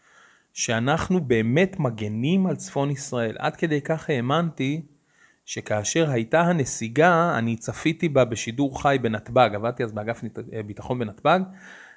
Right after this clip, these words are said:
ואמרתי לעצמי שאני מקווה שזה ייכ-, שזה ייכשל, כי, כי אחרת כל מה שעשינו הוא חסר משמעות וזה לא נכשל. אבל כמו שאתה אומר, חוכמת הבדיעבד היא חוכמה קטנה מאוד. זה היה הימור, זה היה הימור שהצליח.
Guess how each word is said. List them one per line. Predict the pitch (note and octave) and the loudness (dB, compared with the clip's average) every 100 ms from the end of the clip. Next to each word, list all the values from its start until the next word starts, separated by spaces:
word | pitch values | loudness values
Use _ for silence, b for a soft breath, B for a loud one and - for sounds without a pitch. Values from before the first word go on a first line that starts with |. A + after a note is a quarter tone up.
| b _ | b _
ואמרתי | A#2+ A#2 A2+ D3 F3 F3 F#3 | -6 -2 0 2 2 2 4
לעצמי | F3+ F3+ - F#3 F#3+ F#3+ - | 4 2 0 4 4 2 -4
שאני | - B2+ A#2+ | -6 -4 0
מקווה | A#2+ A#2 - A2+ E3 | 0 0 -2 2 2
שזה | F#3+ - E3 F3 | 4 2 2 0
ייכ-, | E3 - | -2 -4
שזה | E3 - - C#3 D3 | -4 -2 -2 0 0
ייכשל, | D#3 - D#3 - F#4+ A#3 | -4 -2 0 2 2 2
כי, | - D3 C3+ - | -2 -4 -4 -2
כי | C3 | -4
אחרת | B2 E3 F#3 F#3+ - - - _ | -2 0 2 0 -8 -20 -20 _
כל | - E3 | -2 0
מה | F#3 | 0
שעשינו | F3+ F#3 F#3 F#3 F#3 | 0 -4 -2 0 0
הוא | F3+ | 0
חסר | - - E3+ | -4 -2 0
משמעות | E3+ - C3+ E3+ G3+ - | 0 -2 0 2 2 0
וזה | C3+ C3+ | 0 2
לא | C3+ | 2
נכשל. | B2+ - A#2 - _ _ b b b b | 0 -6 -12 -12 _ _ b b b b
אבל | C3 | -2
כמו | G3 A#3 | 4 6
שאתה | - | 8
אומר, | A#3 A#3 | 6 6
חוכמת | - D#3 F#3 G3 | 2 2 4 4
הבדיעבד | E3+ C#3+ C3+ D3 | 2 0 0 -2
היא | C3+ | -2
חוכמה | B2+ A#2+ | -4 -6
קטנה | - A2+ G#2+ | -4 -4 -4
מאוד. | G#2+ G2 - _ | -4 -6 -8 _
זה | A#2 | 2
היה | D3 | 4
הימור, | F3 E3 D#3 B2+ F#2+ - | 6 4 4 2 0 -4
זה | A#2 | 0
היה | F3 | 2
הימור | G3+ G#3+ | 2 -2
שהצליח. | G3 F#3+ - G#3 G#3+ - - | -2 -4 -6 0 2 0 -8